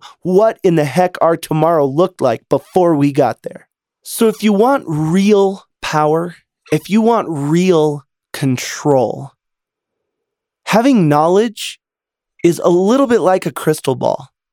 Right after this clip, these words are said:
And if you want to see into your future and you want to really plant seeds in the right place so that you can have big, beautiful trees. And in one of my previous podcasts, I talk about planting trees is,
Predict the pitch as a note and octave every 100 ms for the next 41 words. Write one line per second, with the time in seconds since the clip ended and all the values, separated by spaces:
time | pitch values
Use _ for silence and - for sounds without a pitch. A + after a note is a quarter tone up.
0 | _ _ _ _ - - - F3 E3+ D#3+
1 | F#3 A3+ A#3 G#3 - - F#3+ D#3 D#3 -
2 | C#3 D3 D3+ - C#3+ C#3 - F3 F3 _
3 | _ _ - - D3+ E3 G3 F#3+ E3 C3
4 | _ _ - D#3+ E3+ F3 - - - D#3
5 | D#3 C3+ - _ _ _ - - E3 D3
6 | B2+ C3+ C3 B2+ C3 D3 - - D3+ D3+
7 | - C3 A#2+ C#3+ D3 C#3 C#3 C3+ A#2+ C#3+
8 | C#3+ B2 C#3 C#3+ C3+ - B2+ - - C3
9 | C3 D3 - _ _ _ - F#3 G3+ G#3
10 | A#3 A3+ G3 - F3+ F3 E3 D3 - C#3
11 | C3 B2+ C#3 B2 - C#3 C3+ D3+ D3 C#3
12 | C3 B2 - - - E3 E3+ E3+ D#3 C#3+
13 | - D3+ C3+ C3 C#3 C3